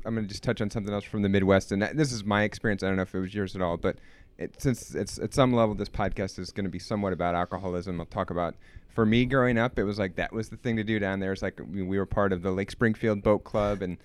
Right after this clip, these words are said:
you know, everybody was drinking all the time, and I, I, I was an only child, and I re-, just remember playing shuffleboard in bars all the time 'cause my parents were always taking me there, and that was just like, "What do you do in Central Illinois?" "Oh,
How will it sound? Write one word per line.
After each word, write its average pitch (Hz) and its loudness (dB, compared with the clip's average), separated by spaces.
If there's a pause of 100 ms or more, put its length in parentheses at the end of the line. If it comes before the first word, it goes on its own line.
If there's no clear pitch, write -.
(300)
you 104 -4
know, 95 0
everybody 101 0
was 107 -2
drinking 107 0
all 104 2
the 101 0
time, 101 -2
and 90 -2
I, 92 0
I, 85 -2
I 107 2
was 110 2
an 110 0
only 98 2
child, 92 0
and 87 -2
I 90 0
re-, 95 0
just 104 -8
remember 101 2 (280)
playing 120 4
shuffleboard 110 0
in 98 -2
bars 98 2
all 90 -4
the 87 -6
time 92 -10
'cause - -20
my 90 -4
parents 104 -2
were 92 -2
always 92 -2
taking 113 -4
me 90 -4
there, 90 -4
and 90 -4
that 92 -4
was 98 -6
just - -16
like, 101 -4 (360)
"What 107 -2
do 120 4
you 131 2
do 156 4
in 131 4
Central 127 2
Illinois?" 113 2
"Oh, 143 -2